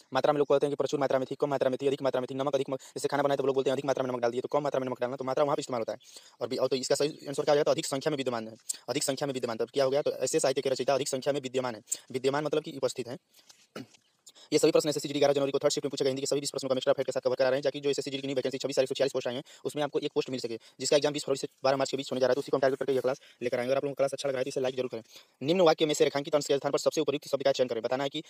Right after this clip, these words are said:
इंदिरा गांधी भारत की राजनेता थी। ये देखिए, इंदिरा गांधी भारत की राजनेता थी, तो इसमें बताना है कि रेखांकित अंश, र-, राजनेता के नीचे underline किया है, राजनेता के नीचे underline किया हुआ है, तो बताना है कि राजनेता की जगह पे क्या सही रहेगा। तो इंदिरा गांधी क्या थी, तो इंदिरा गांधी महिला थी। इंदिरा गांधी भारत की प्रथम महिला प्रधानमंत्री थी, तो इंदिरा गांधी महिला थी, तो महिला के साथ राजनेता का प्रयोग गलत होता है, महिला के साथ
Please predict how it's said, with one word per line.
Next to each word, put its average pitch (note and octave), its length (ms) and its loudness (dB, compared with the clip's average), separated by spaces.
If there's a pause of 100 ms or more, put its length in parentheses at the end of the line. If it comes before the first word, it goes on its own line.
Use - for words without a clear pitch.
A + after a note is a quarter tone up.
(140)
इंदिरा C#3 200 6
गांधी D3 220 4
भारत C3 220 2
की D3+ 120 -2
राजनेता B2+ 300 2
थी। B2 140 -4 (100)
ये C3 120 -4
देखिए, B2 160 -2
इंदिरा C3 180 4
गांधी C#3+ 180 2
भारत B2 200 2
की D3+ 80 -8
राजनेता C3+ 320 2
थी, A2 140 -10 (340)
तो C3+ 40 0
इसमें C#3+ 180 -2
बताना D3 180 2
है D3+ 60 -2
कि D#3 100 -2
रेखांकित C#3 320 0
अंश, B2+ 160 0 (120)
र-, B2+ 120 0 (120)
राजनेता C#3+ 320 4
के C#3+ 80 -4
नीचे C#3 140 -2
underline C#3+ 220 0
किया C#3 120 0
है, C#3 60 2
राजनेता C3+ 280 2
के C3 100 -6
नीचे B2+ 140 -2
underline B2+ 240 -2
किया B2+ 100 0
हुआ B2 100 0
है, C#3+ 60 -6 (280)
तो B2 60 0
बताना C#3 180 4
है D3 60 0
कि D3+ 80 2
राजनेता C#3+ 340 2
की D3 120 0
जगह C#3+ 140 2
पे D3 80 -6
क्या D#3+ 120 4
सही C3+ 100 -2
रहेगा। A2 160 -2 (260)
तो C#3 60 6
इंदिरा D3 200 8
गांधी D3+ 140 4
क्या E3 100 6
थी, C#3+ 80 0
तो B2+ 80 -2
इंदिरा C3+ 200 4
गांधी C#3 200 4
महिला B2 200 0
थी। A2 120 -4 (300)
इंदिरा C3 180 6
गांधी C#3 180 4
भारत A#2+ 200 -2
की B2+ 80 -8
प्रथम D3+ 240 0
महिला C3 160 0
प्रधानमंत्री A#2+ 440 -2
थी, C#3+ 100 -8 (260)
तो C3 60 6
इंदिरा C3+ 180 4
गांधी C#3+ 200 4
महिला B2+ 200 2
थी, C#3 100 0
तो C#3 100 -2
महिला B2+ 180 0
के D3 80 -4
साथ D3+ 160 -2
राजनेता C3+ 340 0
का D3 80 0
प्रयोग C3 220 -2
गलत B2+ 180 2
होता A2 120 -6
है, G#2 80 -8 (360)
महिला B2+ 200 2
के D3+ 80 2
साथ D3 140 2